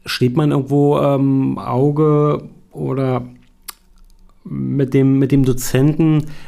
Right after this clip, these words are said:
ist man im ähnlichen Alter, man guckt sich, ähm, ja, face to face oder man kann offen diskutieren. Es ist nicht mehr dieses autoritäre Lernen, sondern das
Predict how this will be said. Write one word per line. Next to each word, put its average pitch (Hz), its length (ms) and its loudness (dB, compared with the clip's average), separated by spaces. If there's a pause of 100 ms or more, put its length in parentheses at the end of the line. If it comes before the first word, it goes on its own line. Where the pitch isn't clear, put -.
ist - 180 -4
man 160 160 2
im 151 140 -2
ähnlichen 160 360 2
Alter, 175 520 0
man 147 240 -2
guckt - 260 -8
sich, 156 360 -2
ähm, 151 800 0 (180)
ja, 135 220 0
face 147 300 -4
to 147 100 -4
face 175 420 -2
oder 151 220 0
man 147 160 0
kann 151 240 0
offen 156 280 -2
diskutieren. 196 840 -2 (460)
Es 131 80 -2
ist 147 140 -2
nicht 147 100 0
mehr 156 140 2
dieses 143 320 -2
autoritäre 147 840 0
Lernen, 160 460 0
sondern 143 540 0 (280)
das - 460 -6